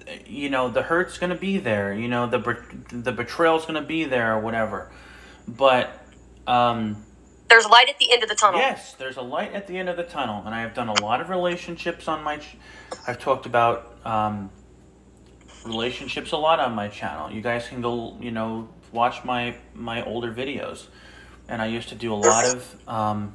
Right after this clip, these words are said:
Speaker 1: relationship topics, um, when I first started doing videos again, um,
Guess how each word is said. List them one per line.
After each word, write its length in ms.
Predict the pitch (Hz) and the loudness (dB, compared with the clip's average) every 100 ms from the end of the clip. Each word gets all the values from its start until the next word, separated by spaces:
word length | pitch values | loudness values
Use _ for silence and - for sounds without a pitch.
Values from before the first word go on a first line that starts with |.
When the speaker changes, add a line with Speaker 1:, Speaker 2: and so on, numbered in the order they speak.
| - | -6
Speaker 1:
relationship 600 | 113 113 - 117 117 - | -2 -2 -4 -8 -8 -6
topics, 640 | 117 110 101 98 - - - - - - - - - - | -2 -2 -4 -8 -10 -20 -20 -20 -20 -20 -20 -20 -20 -6
um, 460 | 113 110 107 101 101 - | 0 2 2 0 -8 -12
when 140 | 123 120 | -4 -2
I 100 | 113 | -2
first 400 | - 131 120 - | 0 0 0 -2
started 460 | 120 110 104 101 | -2 0 -2 -6
doing 600 | 117 113 110 107 104 - - | -6 -4 -4 -4 -6 -10 -10
videos 400 | 113 107 104 101 | -6 -4 -4 -6
again, 400 | 95 131 143 95 101 - - - - - - | -8 -6 -6 -6 -8 -8 -16 -20 -20 -20 -6
um, 560 | 113 110 107 104 101 | 0 2 2 0 -4